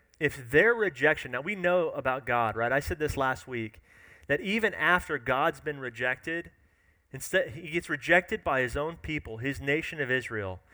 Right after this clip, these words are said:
And instead of giving up on love and protecting himself in an invulnerable box, he opens his heart up to the rest of the world.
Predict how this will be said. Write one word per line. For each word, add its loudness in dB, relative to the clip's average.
And 4
instead 2
of 0
giving 0
up 0
on -2
love 0
and -12
protecting -4
himself -4
in -8
an -8
invulnerable -8
box, -4
he -2
opens -4
his -12
heart 0
up -4
to -16
the -8
rest -4
of -12
the -10
world. -8